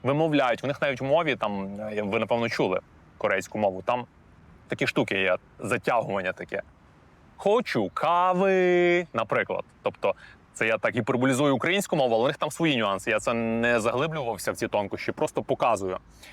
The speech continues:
І коли вони спілкуються, там купа емоцій, там драйв, там життя. Тому це абсолютно інший народ, ніж японці. Абсолютно, я так, так би мовити, якби з Марса прилетів десь на Юпітер.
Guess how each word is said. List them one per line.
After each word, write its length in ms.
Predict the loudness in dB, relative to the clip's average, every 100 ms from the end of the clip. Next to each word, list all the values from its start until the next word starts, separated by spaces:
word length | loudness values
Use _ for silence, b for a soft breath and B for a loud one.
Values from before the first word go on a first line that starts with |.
| B
І 60 | -4
коли 180 | 2 4
вони 160 | 4
спілкуються, 580 | 2 2 2 4 4 2
там 180 | 0 -2
купа 340 | 0 -2 0
емоцій, 480 | 0 2 2 2 0
там 260 | 0 0 0
драйв, 360 | 2 2 0
там 180 | -2 -2
життя. 440 | 0 0 0 0 0 B B B B
Тому 240 | 0 2 4
це 160 | 2 2
абсолютно 1040 | 0 0 4 4 2 2 4 4 4 2 -4 -20 -20 -20 -20 -20 -2
інший 400 | 2 4 2 0
народ, 340 | 2 2 2 0
ніж 340 | -4 -4 -2
японці. 640 | -2 0 0 0 -2 -6 -2
Абсолютно, 580 | -2 -2 0 0 0 0
я 80 | 0
так, 120 | -2 -6 -4
так 140 | -4 0
би 100 | 2
мовити, 420 | 2 2 0 0
якби 300 | 0 0 0
з 60 |
Марса 380 | 2 2 2 0
прилетів 480 | -2 0 0 0 -2
десь 180 | -2 -2
на 80 | 0
Юпітер. 500 | 0 0 -2 -2